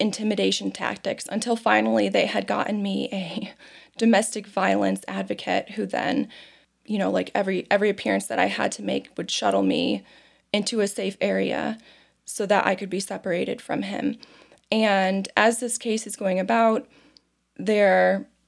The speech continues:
calling witnesses from my school and whatnot, uh, people who had known me to be character witnesses. It was just a really embarrassing situation because it wasn't something that I wanted, like, publicized, but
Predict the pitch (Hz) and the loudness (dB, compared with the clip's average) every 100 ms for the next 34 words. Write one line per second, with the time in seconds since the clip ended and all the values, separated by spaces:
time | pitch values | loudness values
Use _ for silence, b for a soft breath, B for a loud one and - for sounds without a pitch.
0 | _ - 233 240 208 202 - 233 226 233 | _ 2 4 6 4 2 4 2 0 -4
1 | 214 - 196 190 196 - - 226 220 220 | -6 -4 -4 0 0 -2 -2 0 0 0
2 | 208 220 196 190 - - - 180 175 214 | -2 -2 0 0 0 -4 -6 -6 -6 -6
3 | 220 202 202 185 190 190 185 196 196 - | -6 -4 -4 -2 -2 -2 -2 -2 -2 -6
4 | 196 180 185 - 202 185 196 185 196 190 | -8 -8 -8 -8 -6 -4 -4 -4 -4 -6
5 | 190 180 180 - B B B - 226 233 | -4 -4 -6 -10 B B B 0 2 2
6 | 226 196 202 202 190 - 185 170 175 196 | -2 -2 2 4 4 2 0 2 2 0
7 | 202 202 - - 202 - 202 - - 226 | -6 -6 -6 -8 -4 -2 -2 -2 -2 -2
8 | - _ - 208 196 - 208 196 190 - | -6 _ -8 -6 -4 -4 -4 -6 -8 -10
9 | - 196 196 190 185 175 185 196 170 - | -6 -2 0 -2 -2 -2 -2 -4 -4 -8
10 | - 202 196 - 185 160 226 - 160 | -6 -6 -6 -6 -6 -4 -4 -4 -6